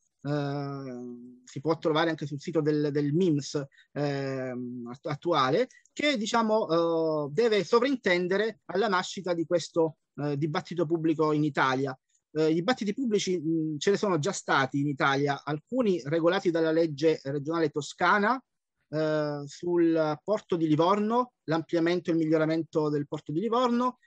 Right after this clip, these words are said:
e sui gessi rossi a Gavorrano, in provincia di Grosseto. Però sappiamo anche che Genova è stata un po' la piccola capitale di dibattiti pubblici. Eh, pensiamo a quello portato avanti proprio dieci anni fa dal professor sempre Luigi Bobbio sulla,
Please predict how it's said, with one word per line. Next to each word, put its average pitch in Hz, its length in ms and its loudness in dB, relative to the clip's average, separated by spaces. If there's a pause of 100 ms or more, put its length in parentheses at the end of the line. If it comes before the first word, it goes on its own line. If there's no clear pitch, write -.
(140)
e 190 260 4
sui 202 240 -6
gessi 208 380 -2
rossi 180 500 0
a 156 140 -2
Gavorrano, 156 680 2
in 147 80 -4
provincia 165 320 -4
di 156 100 0
Grosseto. 143 640 -4 (460)
Però 269 200 2
sappiamo 233 420 2
anche 202 480 0 (120)
che 185 260 -2 (100)
Genova 190 380 4
è 156 40 2
stata 165 240 -4
un 151 100 0
po' 190 120 -2
la 156 80 4
piccola 180 340 -2
capitale 165 460 2
di 151 120 -2
dibattiti 151 520 -4
pubblici. 165 560 0 (380)
Eh, 147 500 0
pensiamo 175 460 0
a 156 60 -4
quello 175 280 2
portato 156 320 -2
avanti 165 360 0
proprio 156 280 0
dieci 156 220 -2
anni 160 200 0
fa 175 200 0
dal 156 140 0
professor 147 360 -8
sempre 151 280 -6
Luigi 151 320 -2
Bobbio 156 400 0
sulla, 151 400 0